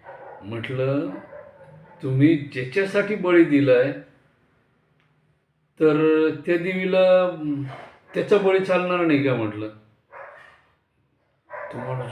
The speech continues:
गरम झाला ना माझ्यावर. म्हणे, "असं काय बोलतं?" म्हटलं, "मग असं काय बोलतं?" म्हटलं, "अहो," म्हटलं, "तुम्ही त्या मेंढीच्या पिल्लाचा जन्म व्हायच्या अगोदरच तुम्ही त्याचा बळी देताय, मग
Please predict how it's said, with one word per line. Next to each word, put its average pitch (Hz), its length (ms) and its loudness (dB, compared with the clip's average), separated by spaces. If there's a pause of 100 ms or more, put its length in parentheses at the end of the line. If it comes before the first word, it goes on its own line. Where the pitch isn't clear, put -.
गरम 143 260 -2
झाला 123 180 -8
ना 139 60 -6
माझ्यावर. 143 380 -2 (1160)
म्हणे, 117 140 -10
"असं 143 240 -4
काय 160 220 4
बोलतं?" 117 300 -2 (640)
म्हटलं, 135 360 -6
"मग 147 220 -8
असं 151 240 -8
काय 185 200 -4
बोलतं?" 170 280 -6
म्हटलं, 160 320 -4
"अहो," 175 480 -2
म्हटलं, 170 180 -6
"तुम्ही 180 260 -10
त्या 175 160 -2 (440)
मेंढीच्या 156 840 2 (480)
पिल्लाचा 165 640 4
जन्म 143 400 -2
व्हायच्या 156 440 2
अगोदरच 175 460 -2
तुम्ही 180 180 -8
त्याचा 165 220 2
बळी 147 300 2
देताय, 131 420 0 (320)
मग 110 120 -10